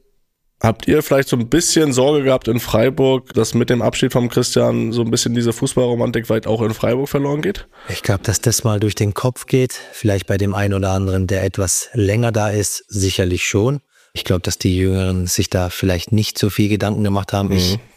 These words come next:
Speaker 2: wusste ja manchmal, woraus drauf ankommt oder wir etwas Erfahrene wussten ja, dass er manchmal mit seiner Art und Weise und dann einfach auch den richtigen Knopf drücken konnte. Und deswegen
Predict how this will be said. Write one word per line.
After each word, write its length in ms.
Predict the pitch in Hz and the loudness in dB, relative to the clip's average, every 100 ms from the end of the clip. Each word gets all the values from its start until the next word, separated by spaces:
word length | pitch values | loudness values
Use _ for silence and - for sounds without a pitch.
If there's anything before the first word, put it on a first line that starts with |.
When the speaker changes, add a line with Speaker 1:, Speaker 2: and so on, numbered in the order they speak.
| _ _ _ 113 | _ _ _ 2
Speaker 2:
wusste 280 | 110 - | 4 2
ja 80 | 107 | 2
manchmal, 440 | 101 110 - 107 98 | 0 -2 0 0 0
woraus 360 | 98 107 107 | 0 0 -2
drauf 260 | - 104 - | -2 -2 0
ankommt 400 | 117 131 117 107 | 0 0 0 0
oder 220 | 92 90 - | -2 -4 -4
wir 520 | 80 101 98 - - | -4 0 0 0 -4
etwas 320 | - 101 107 92 | -4 -2 0 -2
Erfahrene 560 | 92 107 104 107 98 | -2 -2 0 0 0
wussten 280 | 117 - 110 | 0 0 0
ja, 260 | 104 98 90 - - - | 0 0 -4 -10 -14 -4
dass 180 | 104 - | -2 0
er 160 | 101 | 0
manchmal 320 | 101 101 - | 0 0 0
mit 120 | 101 - | 0 0
seiner 280 | 98 95 | 0 0
Art 180 | 101 104 | -2 -2
und 140 | 98 95 | -2 0
Weise 380 | 101 113 113 | 0 0 0
und 80 | 104 | 0
dann 120 | 98 | -2
einfach 280 | - 98 98 | -2 -2 -2
auch 120 | 98 | -2
den 180 | 95 101 | -2 0
richtigen 340 | 95 98 98 92 | 0 0 -2 0
Knopf 280 | 110 110 | 0 -2
drücken 300 | - 107 120 | -4 -2 -2
konnte. 400 | 101 120 127 127 - - - - - - | 0 0 0 -2 -4 -16 -20 -18 -20 -4
Und 400 | 120 101 101 90 | 0 2 0 0
deswegen 400 | 104 - 113 101 | 0 2 0 -2